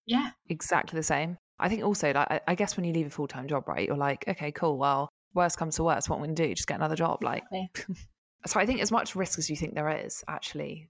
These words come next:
Speaker 2: maybe there's not as much as you think there is, and it's just your internal mind being like, "You can't do this," when you're like, "Actually, I can, and I'm gonna prove it 'cause I'm gonna have to, <laughs> 'cause I need to make money." <laughs>
Speaker 1: That's exactly it. And I think that's really tough as well, because at the time, I didn't have anything to fall back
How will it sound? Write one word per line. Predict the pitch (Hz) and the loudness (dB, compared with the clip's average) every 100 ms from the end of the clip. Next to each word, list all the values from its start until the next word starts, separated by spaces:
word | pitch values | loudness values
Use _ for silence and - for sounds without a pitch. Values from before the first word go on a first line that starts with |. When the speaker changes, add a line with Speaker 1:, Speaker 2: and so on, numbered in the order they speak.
| - | -12
Speaker 2:
maybe | 165 156 | -10 -6
there's | 143 143 | -4 -2
not | 147 | -4
as | 156 | -4
much | - - | -6 -6
as | - | -6
you | 147 | -6
think | 147 | -6
there | - 143 | -4 -2
is, | - | -4
and | 143 | -6
it's | 151 | -6
just | 143 | -6
your | - | -6
internal | 147 - 147 151 | -6 -4 -2 -2
mind | 151 147 | -2 -4
being | 151 139 | -4 -6
like, | 147 - _ _ _ | -8 -10 _ _ _
"You | - 175 | -8 -6
can't | 214 208 | -4 -4
do | 208 208 | -2 -4
this," | 185 160 - | -4 -8 -6
when | 165 160 | -4 -4
you're | 156 | -2
like, | 151 - - 277 | -4 -6 -6 -4
"Actually, | 311 - | -4 0
I | 262 | 0
can, | 233 240 170 | 2 0 2
and | 139 | 0
I'm | 170 | 0
gonna | 190 | -2
prove | 190 185 175 | 0 -2 0
it | 139 | -2
'cause | - | 0
I'm | 175 | 2
gonna | 202 190 | 2 2
have | 185 - | 0 -2
to, | - 165 - - | -4 -4 -4 -2
<laughs> | - _ - | -2 _ -14
'cause | 170 | -8
I | 214 | -6
need | 247 202 | -6 -6
to | |
make | 196 165 | -4 0
money." | 185 160 202 | 0 2 0
<laughs> | 247 | 2
Speaker 1:
That's | 294 - | 0 0
exactly | 269 254 - 254 | 0 0 2 4
it. | 226 | 4
And | 220 | 4
I | 240 | 2
think | 294 254 | 2 2
that's | 254 233 | 2 2
really | 262 247 | 4 4
tough | 247 - 247 - | 2 0 -2 0
as | 202 | -2
well, | 214 220 185 | 2 4 4
because | 196 180 202 - | 0 -2 0 0
at | 233 | 0
the | 240 | 0
time, | - - 240 170 147 202 - _ _ - | -2 2 2 2 -2 -6 -8 _ _ -4
I | |
didn't | 202 262 247 | 0 2 2
have | 247 226 | 2 2
anything | 220 175 208 196 | 0 2 0 0
to | 202 | -4
fall | - 226 208 | -2 0 0
back | 190 185 - | 2 0 -2